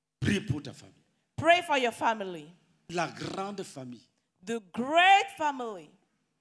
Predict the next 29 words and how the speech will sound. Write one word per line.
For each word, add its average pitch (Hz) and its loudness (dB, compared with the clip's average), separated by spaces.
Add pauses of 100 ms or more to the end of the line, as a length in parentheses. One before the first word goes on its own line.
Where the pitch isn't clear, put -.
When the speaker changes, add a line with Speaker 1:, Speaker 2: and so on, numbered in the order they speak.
Speaker 1:
Tu 214 -4
mets 208 2
les 185 4
beaux, 185 0
les 165 -4
beaux 190 -6
frères, 185 -8
les, 165 -8 (200)
les 151 -8
belles 180 -6
sœurs 170 -4
dedans. 131 -6 (300)
Speaker 2:
You 294 2
put 349 -4
your 285 2 (120)
in-laws 359 4
inside. 208 -2 (1500)
Speaker 1:
Le 147 -4
premier 170 2 (520)
bénéficiaire, 143 -2
c'est, - -10
sera 127 -8
toi-même. 143 -2 (540)
Speaker 2:
The 262 0
first 359 2
one 302 4
who 320 -2 (100)
benefits 277 -2
from 220 -4